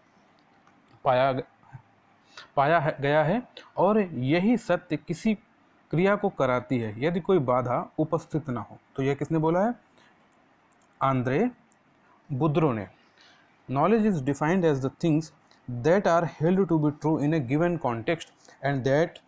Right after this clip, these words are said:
drive us to action if there were no impediments। तो यह बात आंद्रे बुद्रो ने बोली है। कार्ल सेवी ने यह बात बोली है।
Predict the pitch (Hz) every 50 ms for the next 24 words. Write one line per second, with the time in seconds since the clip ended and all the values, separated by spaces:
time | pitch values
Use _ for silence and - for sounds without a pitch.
0 | _ - - _ 135 120 135 143 180 214 185 175 165 165 - 160 - 123 143 143
1 | - - 139 - - - - - 170 - - - 123 127 147 175 185 165 139 147
2 | 156 143 - 127 127 135 170 190 202 - - _ _ - 156 156 151 139 160 139
3 | 117 107 95 - - - - - _ _ - _ _ - 135 127 123 117 120 135
4 | 160 - - 123 123 127 123 131 185 226 233 175 127 117 117 110 120 127 139 143
5 | 147 143 143 147 151 143 143 151 - _ _ - - - _ _ _ - 165 147
6 | 151 170 165 202 202 196 190 - _ _ _ _ _ _ - - - - 156 165
7 | 180 202 208 196 190 175 160 147 151 156 143 139 147 151 160 165 165